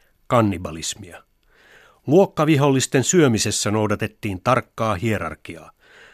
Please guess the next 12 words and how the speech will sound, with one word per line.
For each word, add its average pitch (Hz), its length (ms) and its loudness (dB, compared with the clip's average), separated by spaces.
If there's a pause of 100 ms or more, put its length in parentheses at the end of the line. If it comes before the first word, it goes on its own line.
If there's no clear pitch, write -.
(140)
Johtajat 123 520 0
söivät 95 360 -6
sydämen 131 540 -2
ja 95 80 -4
maksan, 117 540 -2 (400)
jotka 98 240 -8
sekoitettiin 131 840 -2
paikallisilla 117 640 0
mausteilla 117 560 -2
marinoituun 104 760 -2
possun 98 480 -6
lihaan. 85 380 -16